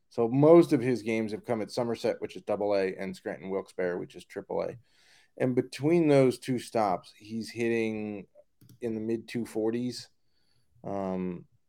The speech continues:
he's got seventeen homers in ninety-six games,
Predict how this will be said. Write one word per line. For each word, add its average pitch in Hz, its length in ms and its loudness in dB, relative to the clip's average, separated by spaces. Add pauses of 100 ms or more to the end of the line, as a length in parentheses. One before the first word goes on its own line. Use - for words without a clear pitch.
(100)
he's 92 220 -10
got 104 300 -2
seventeen 110 720 -6
homers 110 600 -6
in 104 200 -8
ninety-six 101 640 -8
games, 98 560 -10